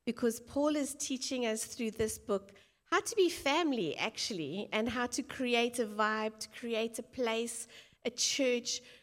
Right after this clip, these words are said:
where people can come together, feel welcome, feel loved, but also be challenged and grow in what God has called them to grow in.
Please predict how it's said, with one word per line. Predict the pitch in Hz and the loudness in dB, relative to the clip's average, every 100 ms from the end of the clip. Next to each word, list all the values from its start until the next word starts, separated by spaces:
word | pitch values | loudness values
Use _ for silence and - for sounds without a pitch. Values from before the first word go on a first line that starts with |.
| _ | _
where | 233 233 | -2 -2
people | - 262 277 | -2 -2 0
can | 269 - 220 | -2 -4 -6
come | - - 285 294 | -4 0 2 2
together, | 302 247 220 196 202 190 196 - - _ - | 0 0 2 4 2 0 -2 -12 -20 _ -8
feel | - 294 285 | 2 4 6
welcome, | 254 233 233 247 233 | 6 4 2 0 0
feel | - 277 254 | 0 2 4
loved, | 226 202 190 - | 4 2 -2 -2
but | - 208 | -2 2
also | 233 - 233 | 0 2 -2
be | 233 | -2
challenged | 226 - 240 220 220 214 - | -4 -2 0 0 -2 -4 -6
and | 208 220 208 | -6 -6 -6
grow | 240 240 226 233 196 180 214 - - _ - | -2 0 2 2 2 2 -2 -10 -20 _ -2
in | 214 | 0
what | 208 208 | 0 2
God | 214 208 | 2 4
has | 214 | 2
called | - 247 208 | 2 2 2
them | 214 | 0
to | 196 - | -2 -6
grow | - 175 180 | 0 4 4
in. | - 165 170 | 2 -2 -4